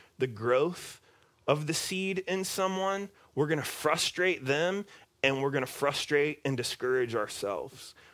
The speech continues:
We have to submit the seed to God. So I wanna ask you this question. Um, where is your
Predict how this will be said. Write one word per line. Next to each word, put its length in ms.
We 120
have 440
to 260
submit 800
the 80
seed 520
to 120
God. 340
So 160
I 40
wanna 200
ask 300
you 480
this 320
question. 720
Um, 600
where 360
is 420
your 560